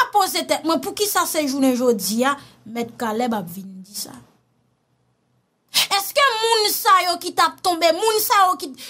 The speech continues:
yo t'a kidnappé, pas de jambe fait le mal? <laughs> Atche la vie ça, oh, frères et sœurs. Atche la vie ça, oh. <laughs> Et ça que fait m toujours dit. Si messieurs qui ke mes âmes nan men yo a, avant yo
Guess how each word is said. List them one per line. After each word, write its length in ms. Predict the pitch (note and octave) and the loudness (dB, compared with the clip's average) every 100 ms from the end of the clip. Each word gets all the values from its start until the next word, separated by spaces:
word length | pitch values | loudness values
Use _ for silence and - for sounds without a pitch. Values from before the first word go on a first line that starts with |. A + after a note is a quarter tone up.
| - | 2
yo 100 | G4 F#4+ | 2 2
t'a 140 | F4 - | -4 -2
kidnappé, 580 | F4+ C#4+ F#4 D#4 - E4+ | -4 0 0 0 -2 -2
pas 140 | D#4 | -2
de 60 | C4 | 0
jambe 260 | C#4+ C4+ | 0 0
fait 180 | C4 C4+ | 0 -2
le 140 | B3+ B3 | -2 0
mal? 420 | F4 C#4 F3 - - _ _ _ | 0 0 -6 -16 -20 _ _ _
<laughs> 440 | - A4 - - D#5+ | -10 -10 -14 -20 -10
Atche 240 | - - D4+ | -4 0 2
la 160 | D4 C#4 | 2 0
vie 100 | C4+ | 0
ça, 320 | C4 B3+ B3 | -6 -6 -6
oh, 80 | A3 | -8
frères 300 | - - A#3 | -8 -10 -10
et 60 | G#3 | -12
sœurs. 240 | - - - _ _ _ _ _ _ - - - - - | -14 -16 -20 _ _ _ _ _ _ -4 -2 -2 -4 -6
Atche 300 | - - - F#4 | -4 -2 0 2
la 180 | D#4+ D4 | 2 2
vie 120 | C4+ | 0
ça, 320 | C4+ - C4+ C4 | -4 0 2 4
oh. 540 | C4 B3+ B3+ B3+ B3 - _ _ _ _ | 2 0 -2 -4 -8 -12 _ _ _ _
<laughs> 400 | _ _ - C4 | _ _ -6 -2
Et 1120 | C4+ - - _ _ _ _ _ - - E4 | -2 -4 -20 _ _ _ _ _ -12 -4 0
ça 240 | G#4+ - E5 | 0 0 0
que 60 | |
fait 200 | - A#4 | 2 2
m 60 | G#4 | 2
toujours 320 | G#4 E4+ F4+ | 0 2 2
dit. 300 | B3+ F#4+ - - _ _ _ | 2 0 -2 -12 _ _ _
Si 340 | - - - D5 D5+ | -20 -8 0 2 4
messieurs 380 | C#5+ - D5 D5+ | 0 0 0 2
qui 80 | E5 D#5+ | 0 0
ke 120 | E5+ E5+ | 0 0
mes 280 | D5+ D#4+ A#3+ | 0 0 2
âmes 260 | G4 F#4 G4 | 2 2 0
nan 200 | G#4 F4 | 0 2
men 200 | E4 D#4 | 4 6
yo 120 | D4+ C#4 | 6 4
a, 100 | A#3+ | -2
avant 840 | - _ _ - - A#4+ B4+ C5+ C5 | -8 _ _ -10 0 2 4 4 4
yo 100 | C#5 | 4